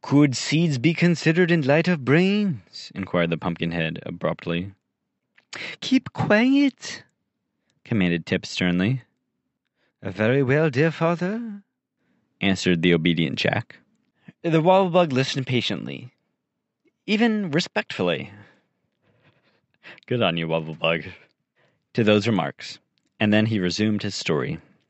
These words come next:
"I must have lived fully three years in that secluded schoolhouse hearth,"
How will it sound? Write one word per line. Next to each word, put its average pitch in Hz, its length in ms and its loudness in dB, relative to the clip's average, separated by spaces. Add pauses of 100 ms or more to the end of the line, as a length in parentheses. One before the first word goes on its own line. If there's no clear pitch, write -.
(460)
"I 135 160 0
must 135 220 -2
have 113 140 -4
lived 120 180 0
fully 107 480 -2
three 185 300 -4
years 101 520 -6
in 87 80 -6
that 76 220 -6
secluded - 720 -8
schoolhouse 104 580 -8
hearth," - 320 -10